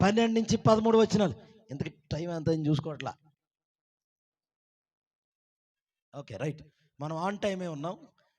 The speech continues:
ఈరోజు అనుకున్న సమయానికే ముందే ముగిద్దాం. "కాబట్టి శరీర దురాశలకు లోబడినట్లుగా చావునకు లోనైన మీ శరీరమందు", అంటే already చచ్చిపోయారు కదా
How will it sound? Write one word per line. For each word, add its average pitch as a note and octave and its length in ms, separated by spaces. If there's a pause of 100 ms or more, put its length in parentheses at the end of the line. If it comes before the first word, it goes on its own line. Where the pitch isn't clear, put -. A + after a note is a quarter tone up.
ఈరోజు E3 260
అనుకున్న F3 320
సమయానికే D3 520
ముందే C3+ 240
ముగిద్దాం. A#2 380 (1400)
"కాబట్టి G3 440
శరీర G#3 440
దురాశలకు G#3 640
లోబడినట్లుగా G#3 720 (760)
చావునకు G#3 580
లోనైన G#3+ 480
మీ G#3 180
శరీరమందు", G#3+ 840
అంటే G#3+ 460 (400)
already A3 340
చచ్చిపోయారు A3 680
కదా G#3+ 360